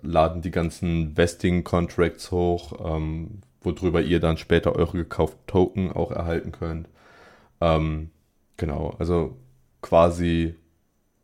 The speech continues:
ja, machen, machen unsere, die App fertig für das Mainnet. Also wir müssen das Backend umstellen, Frontend umstellen, die Smart Contracts hochladen,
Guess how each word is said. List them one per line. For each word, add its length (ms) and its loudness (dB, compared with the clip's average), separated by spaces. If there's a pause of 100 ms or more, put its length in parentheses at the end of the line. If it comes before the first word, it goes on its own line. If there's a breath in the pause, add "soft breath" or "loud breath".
(500)
ja, 220 -4
machen, 380 6
machen 340 4
unsere, 720 4
die 260 -2
App 220 0
fertig 460 -4
für 180 -4
das 220 -8
Mainnet. 560 -2
Also 200 -6
wir 60 -4
müssen 260 -6
das 120 -6
Backend 360 2
umstellen, 680 -2
Frontend 480 0
umstellen, 580 -2
die 60 -6
Smart 340 -2
Contracts 420 -2
hochladen, 720 -8